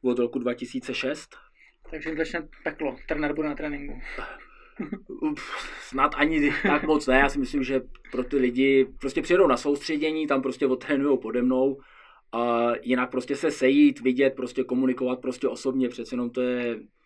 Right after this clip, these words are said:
Speaker 1: jako trenér, ten člověk vyhledává spíš ten osobní kontakt s těma lidma, než prostě jenom telefonicky.
Speaker 2: Mhm.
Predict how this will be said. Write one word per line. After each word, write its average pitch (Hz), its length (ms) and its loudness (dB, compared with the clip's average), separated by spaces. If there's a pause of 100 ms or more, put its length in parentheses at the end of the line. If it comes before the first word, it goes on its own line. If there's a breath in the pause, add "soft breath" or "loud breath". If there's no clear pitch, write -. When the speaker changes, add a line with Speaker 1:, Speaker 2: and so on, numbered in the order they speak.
(240 soft breath)
Speaker 1:
jako 120 240 -2
trenér, 131 540 2 (360)
ten 143 140 -2
člověk 131 260 2
vyhledává 131 500 0
spíš 131 180 -6
ten 139 160 0
osobní 127 360 -2
kontakt 127 300 -2
s - 60 -14
těma 127 200 2
lidma, 123 300 2
než 120 120 -2
prostě 120 260 -8
jenom 120 160 -2
telefonicky. 104 760 -12
Speaker 2:
Mhm. 160 300 -14